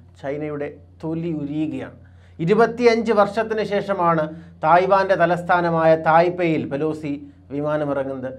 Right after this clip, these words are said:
ചൈനയ്ക്ക് ഇതുവരെ ഉണ്ടായിട്ടുള്ളതിൽ വെച്ച് ഏറ്റവും വലിയ നാണക്കേടാണിത്. അതിന് കാരണം ഈ ഭീഷണി മുഴക്കിയത് മറ്റാരുമല്ല, ചൈനീസ് പ്രസിഡന്റ് ഷീ ജിൻപിങ് നേരിട്ടാണ് എന്നുള്ളത് തന്നെയാണ്.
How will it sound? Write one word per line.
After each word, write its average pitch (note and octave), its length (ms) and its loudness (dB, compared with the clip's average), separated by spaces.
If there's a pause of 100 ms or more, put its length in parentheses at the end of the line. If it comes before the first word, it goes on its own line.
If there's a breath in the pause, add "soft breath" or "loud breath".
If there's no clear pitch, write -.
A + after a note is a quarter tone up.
(220 loud breath)
ചൈനയ്ക്ക് G3 280 -2
ഇതുവരെ A#3 300 2
ഉണ്ടായിട്ടുള്ളതിൽ G#3+ 580 2
വെച്ച് G3+ 160 -4
ഏറ്റവും C4 400 0
വലിയ A#3+ 440 4
നാണക്കേടാണിത്. E3 600 -6
അതിന് E3 160 -8
കാരണം E3+ 480 0 (460 soft breath)
ഈ F3 80 -4
ഭീഷണി G3 340 -4
മുഴക്കിയത് F#3 380 -4
മറ്റാരുമല്ല, D#3 520 -4
ചൈനീസ് D#3+ 460 -6
പ്രസിഡന്റ് D3 540 -6 (160)
ഷീ E3 160 -6
ജിൻപിങ് D#3+ 720 -8
നേരിട്ടാണ് D#3+ 800 -4
എന്നുള്ളത് C#3+ 300 -8
തന്നെയാണ്. B2 320 -12